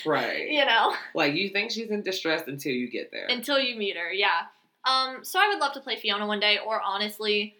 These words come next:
Speaker 2: I know it'll probably never happen again because it is a men's role, but I would love to do Pinocchio again. It is
Speaker 1: Hey, you
Speaker 2: so,
Speaker 1: can
Speaker 2: so fun.
Speaker 1: never say never.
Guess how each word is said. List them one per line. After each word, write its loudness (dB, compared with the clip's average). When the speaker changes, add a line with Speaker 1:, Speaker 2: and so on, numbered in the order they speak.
Speaker 2:
I 6
know 4
it'll 2
probably -2
never -4
happen -2
again 2
because -2
it -8
is -6
a -10
men's -10
role, -4
but -2
I 2
would -10
love -10
to -12
do -12
Pinocchio -14
again. -10
It 0
is -4
Speaker 1:
Hey, -6
you -2
Speaker 2:
so, 0
Speaker 1:
can -2
Speaker 2:
so -10
fun. -14
Speaker 1:
never -12
say -4
never. -8